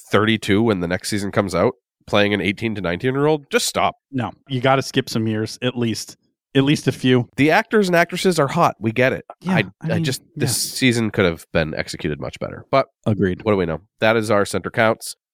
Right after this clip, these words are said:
Speaker 1: We're sorry if you're the biggest fan in the world of this season. And
Speaker 2: I
Speaker 1: think
Speaker 2: mean,
Speaker 1: we're done.
Speaker 2: judging off of the audience scores and stuff like that, I think that big fans of this show probably also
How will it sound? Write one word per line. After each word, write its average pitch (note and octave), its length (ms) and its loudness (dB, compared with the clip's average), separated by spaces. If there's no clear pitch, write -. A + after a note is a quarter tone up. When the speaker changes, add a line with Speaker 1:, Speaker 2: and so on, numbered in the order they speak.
Speaker 1:
We're F#2 100 -4
sorry F#2+ 520 4
if F2+ 140 -4
you're F2 260 0
the E2+ 180 -6
biggest F2 420 -4
fan F2+ 200 0
in E2+ 60 -2
the E2 80 -2
world D#2+ 260 0
of D2+ 120 -6
this D2+ 100 -6
season. D2 560 -4
And C#2+ 180 -6
Speaker 2:
I F3+ 40 2
Speaker 1:
think G#3 80 4
Speaker 2:
mean, A3 160 4
Speaker 1:
we're G3 60 -2
done. - 260 -16
Speaker 2:
judging B3 440 2
off E3+ 280 0
of D3 80 -4
the B2+ 180 0
audience C3+ 380 2
scores C3 320 -2
and A#2 100 -4
stuff - 240 -4
like G#2+ 160 -2
that, D3 180 4
I G#2+ 80 2
think C3 340 -2
that F3+ 160 -4
big D3 220 2
fans C3+ 340 2
of A#2+ 80 -2
this A#2+ 140 2
show B2 420 2
probably A#2+ 540 0
also A#2 480 2